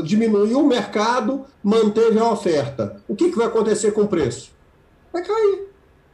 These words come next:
né? Então, se você continuar vendendo produtos, é,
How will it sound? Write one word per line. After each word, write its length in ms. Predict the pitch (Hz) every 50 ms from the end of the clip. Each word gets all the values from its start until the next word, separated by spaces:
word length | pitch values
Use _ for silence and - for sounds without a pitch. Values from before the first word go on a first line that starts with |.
| _ _
né? 320 | - 180 226 285 285 - - - _ - _ _ -
Então, 240 | 247 226 214 311 320
se 140 | - - 262
você 300 | 262 262 - - 285 285
continuar 1000 | - 277 302 302 - - 285 254 214 220 226 247 269 311 392 415 - - - - _ _ _ -
vendendo 760 | 180 175 226 226 190 175 160 156 151 143 135 127 120 117 120
produtos, 1000 | - - 202 214 208 - 135 156 156 151 143 - - 120 110 - - - - _ _ _ _ _ _ _ _ -
é, 640 | 151 156 160 156 156 151 147 139 135 131 131 131